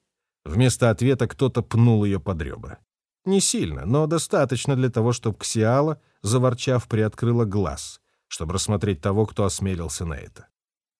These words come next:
«Заткнись!» — скомандовала виновница её пробуждения,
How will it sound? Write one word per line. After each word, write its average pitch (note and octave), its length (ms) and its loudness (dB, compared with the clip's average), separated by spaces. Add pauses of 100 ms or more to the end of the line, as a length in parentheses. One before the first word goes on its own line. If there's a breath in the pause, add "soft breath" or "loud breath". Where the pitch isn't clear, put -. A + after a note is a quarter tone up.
(540)
«Заткнись!» — C#3 760 2 (280)
скомандовала F#2+ 680 -2
виновница G#2+ 580 2
её G2 200 0
пробуждения, E2+ 840 -6